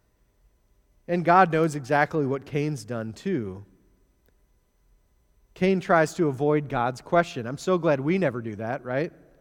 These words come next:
He asks a rhetorical question in response.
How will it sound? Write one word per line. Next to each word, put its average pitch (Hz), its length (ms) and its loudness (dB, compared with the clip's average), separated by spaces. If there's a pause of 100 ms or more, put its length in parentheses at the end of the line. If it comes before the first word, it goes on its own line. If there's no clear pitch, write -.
(2250)
He 208 220 2
asks 180 600 0 (380)
a 156 80 -2
rhetorical 196 600 6
question 180 460 2
in 147 140 -2
response. 131 760 -4